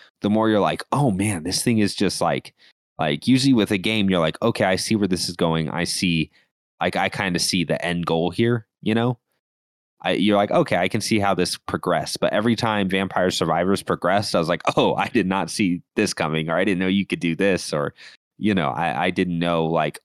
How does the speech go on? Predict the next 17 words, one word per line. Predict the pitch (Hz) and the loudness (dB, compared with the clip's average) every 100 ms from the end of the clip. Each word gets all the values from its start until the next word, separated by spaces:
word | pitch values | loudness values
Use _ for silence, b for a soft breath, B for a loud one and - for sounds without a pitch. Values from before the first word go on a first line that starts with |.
| - | -4
all, | 104 - | -2 -2
y-, | 92 | -2
sometimes | 117 - 151 139 - | 0 0 0 0 -2
just | 104 - - | -4 -8 -4
weird | 92 98 | -2 0
stuff | - - 87 | -2 -2 -2
happens. | - 82 - 80 | -2 -4 -4 -4
You | 87 | -4
need | 82 | -4
to | 82 | -4
look | 80 - | -4 -4
it | 80 | -2
up, | 92 101 | -2 -4
and | - | -6
you're | 78 | -6
like, | 65 60 - | -4 -8 -8
"Oh, | - 90 - | -6 -6 -10